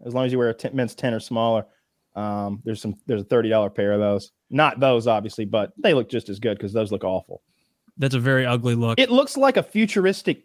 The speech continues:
Speaker 1: pod that you would sl-, cryopod, right? Like, that
Speaker 2: Mm-hmm.
Speaker 1: you would get inside of and
Speaker 2: But in, like, a dystopian, horrible world.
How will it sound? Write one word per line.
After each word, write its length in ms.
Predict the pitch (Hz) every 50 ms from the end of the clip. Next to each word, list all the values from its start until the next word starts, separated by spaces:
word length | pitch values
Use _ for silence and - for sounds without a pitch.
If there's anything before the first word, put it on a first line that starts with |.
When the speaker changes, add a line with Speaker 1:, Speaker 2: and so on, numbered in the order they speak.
| _ _
Speaker 1:
pod 380 | - - 175 170 156 143 127 123
that 160 | 123 117 -
you 80 | 139 123
would 160 | 123 113 117 - _ _ -
sl-, 220 | - - - 160 156
cryopod, 680 | - - - 185 170 160 143 123 - - 117 107 90 90
right? 360 | 92 113 131 131 131 - - _ _ _ _ _ _ _ _ _ -
Like, 140 | 123 135 143
that 80 | 139 143
Speaker 2:
Mm-hmm. 60 | 135
Speaker 1:
you 60 | 135 135
would 120 | 127 110
get 160 | 98 143 147
inside 400 | 143 139 131 131 - 139 127 127
of 140 | 127 123 117
and 160 | 120 107 101 -
Speaker 2:
But 120 | - 185 185
in, 140 | 190 185
like, 200 | 185 185 180 -
a 80 | 185 175
dystopian, 760 | 147 151 151 - - - - 190 185 170 - 185 175 160 151 139
horrible 580 | 123 - 170 170 160 151 143 127 123 123 120
world. 460 | 117 117 117 110 107 107 101 - -